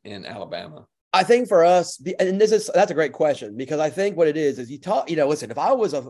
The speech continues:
Speaker 2: an executive director of a greenway project in Oregon, California, Massachusetts, Maryland, I'm guessing this would be infinitely easier to do than in Alabama, <laughs>
Speaker 1: <laughs>
Speaker 2: right? And so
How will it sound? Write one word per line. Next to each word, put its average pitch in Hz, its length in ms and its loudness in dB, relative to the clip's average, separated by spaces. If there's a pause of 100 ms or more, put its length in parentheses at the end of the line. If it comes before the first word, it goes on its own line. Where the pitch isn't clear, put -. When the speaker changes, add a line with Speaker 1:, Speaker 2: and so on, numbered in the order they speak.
Speaker 2:
an 123 100 -8
executive 135 480 -6
director 127 320 -2
of 113 60 -4
a 110 40 -12
greenway 135 440 -2
project 123 500 -2
in 117 140 -12
Oregon, 147 640 0
California, 139 720 2
Massachusetts, 135 680 -6
Maryland, 139 480 -2 (440)
I'm 226 140 2
guessing 185 320 2
this 156 140 -4
would 143 80 -8
be 127 180 -8
infinitely 131 480 -6
easier 117 380 -4
to 110 80 -6
do 117 340 -4
than 117 180 -4
in 120 100 -8
Alabama, 110 520 -8 (240)
<laughs> - 240 -18
Speaker 1:
<laughs> 185 180 -2
Speaker 2:
right? 196 400 -4 (460)
And 220 180 0
so 175 500 6